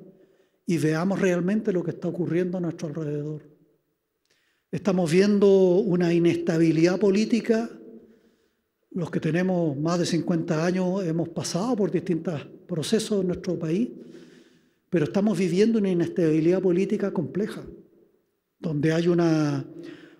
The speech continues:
un cuestionamiento permanente a los poderes del Estado, a todos,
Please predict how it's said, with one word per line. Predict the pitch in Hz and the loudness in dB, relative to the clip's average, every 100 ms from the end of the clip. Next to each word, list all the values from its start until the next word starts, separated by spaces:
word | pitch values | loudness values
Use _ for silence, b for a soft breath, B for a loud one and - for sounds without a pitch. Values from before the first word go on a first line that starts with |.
| B | B
un | 170 | -2
cuestionamiento | 151 160 - 165 156 165 175 - | 0 0 2 2 2 0 0 0
permanente | 160 147 143 170 233 - 208 185 220 | 0 0 0 2 2 2 2 2 0
a | 180 | -4
los | 151 | -6
poderes | - 160 160 180 170 | -4 -2 0 0 0
del | 151 | -2
Estado, | 123 226 240 180 | -4 -4 -4 -4
a | |
todos, | - 330 240 135 | -2 -2 -2 -6